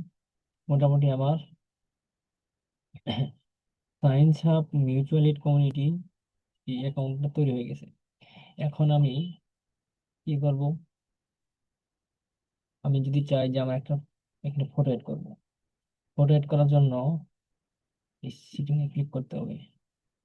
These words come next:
এখানে মডিফাই অ্যাভাটারে আসতে হবে।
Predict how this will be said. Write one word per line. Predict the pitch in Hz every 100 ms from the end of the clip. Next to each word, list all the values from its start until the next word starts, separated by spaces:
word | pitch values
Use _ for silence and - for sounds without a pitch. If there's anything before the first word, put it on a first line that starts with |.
| _ _ _ _ _ _ _ _ _ _ _ _ _ - _ _ _ _ _
এখানে | - 135 135
মডিফাই | 135 151 147 139 135 - - _
অ্যাভাটারে | - 135 143 143
আসতে | 143 - 131
হবে। | 131